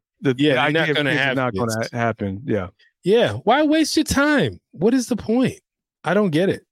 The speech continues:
Speaker 2: Why, why
Speaker 1: But I
Speaker 2: stick
Speaker 1: feel like
Speaker 2: around
Speaker 1: they
Speaker 2: for that?
Speaker 1: got married for a reason, right? So at least honor that decision and see if there's something still there.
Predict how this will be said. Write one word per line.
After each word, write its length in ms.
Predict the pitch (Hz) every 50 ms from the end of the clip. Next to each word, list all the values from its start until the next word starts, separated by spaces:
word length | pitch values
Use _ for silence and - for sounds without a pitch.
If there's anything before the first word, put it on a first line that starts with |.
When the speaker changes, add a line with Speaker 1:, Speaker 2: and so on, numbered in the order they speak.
| _ _
Speaker 2:
Why, 280 | - 147 180 202 196
why 160 | 156 151 165 180
Speaker 1:
But 80 | 240 -
I 60 | 277
Speaker 2:
stick 120 | 220 190 285
Speaker 1:
feel 80 | 269
like 140 | 262 262 233
Speaker 2:
around 60 | 185 214
Speaker 1:
they 60 | 208
Speaker 2:
for 60 | 202
that? 0 |
Speaker 1:
got 240 | 180 202 202 202 180 165
married 360 | 175 180 180 180 175 165 -
for 200 | - 160 151 139
a 40 | 131
reason, 640 | 131 135 165 202 220 220 202 143 117 101 87 85 90
right? 320 | 104 117 127 147 165 170 -
So 580 | - 156 147 139 135 131 131 131 127 135 - - _ _ _ _ _ _ _ _ _
at 100 | 139 135
least 840 | 135 139 156 175 196 226 247 233 214 156 131 131 - - - - - -
honor 360 | 151 151 151 151 151 143 143
that 460 | 123 113 117 127 135 139 135 139 - _ _ _ _
decision 840 | 131 117 - - - 202 226 233 156 110 104 104 95 95 101 127 - _ _ _ _ _ _ _ _ _ _ _ -
and 140 | 131 127 127
see 240 | - - 170 170 160
if 80 | 147
there's 200 | 147 143 139 131
something 280 | - 156 135 127 131 117
still 240 | - - 135 113 110
there. 300 | 107 95 78 - -